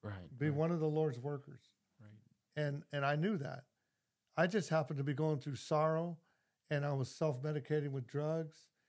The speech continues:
Speaker 2: And then I realized I couldn't, couldn't quit drugs. And, and I was, uh,
Speaker 1: You were using the,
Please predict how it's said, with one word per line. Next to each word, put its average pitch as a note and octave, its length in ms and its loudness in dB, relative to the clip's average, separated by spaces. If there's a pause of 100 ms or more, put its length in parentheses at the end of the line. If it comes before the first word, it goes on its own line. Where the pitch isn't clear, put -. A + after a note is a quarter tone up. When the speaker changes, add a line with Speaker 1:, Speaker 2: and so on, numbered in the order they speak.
(220)
Speaker 2:
And C3+ 140 0
then D3 100 2
I D#3+ 60 2
realized D#3 420 0
I C3+ 60 -4
couldn't, F3 360 -2 (140)
couldn't G3 300 -4
quit C3 240 -2
drugs. C3+ 560 -6 (640)
And, C#3 340 -2 (100)
and C#3+ 160 -4
I C#3+ 120 -2
was, B2+ 340 -4
uh, C3+ 220 -2 (760)
Speaker 1:
You D#3 120 2
were D#3 100 2
using C#3+ 320 0
the, A2+ 180 0